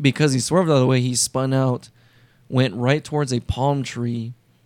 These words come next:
And I don't know if you know about palm trees. They really don't break.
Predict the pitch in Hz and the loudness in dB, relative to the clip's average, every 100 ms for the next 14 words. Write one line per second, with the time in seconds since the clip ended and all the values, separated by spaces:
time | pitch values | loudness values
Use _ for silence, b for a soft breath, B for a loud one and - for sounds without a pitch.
0 | _ b b b - 127 127 123 120 123 | _ b b b -4 0 0 0 -2 -2
1 | 131 185 180 156 147 135 120 - 117 127 | -4 -2 -2 -2 -2 -2 -6 -4 -2 -4
2 | - 151 160 151 - - 127 123 175 220 | -4 -4 -2 -4 -10 -6 -4 -2 -2 -2
3 | 214 123 - 131 117 - | -2 -4 -2 -2 -2 -6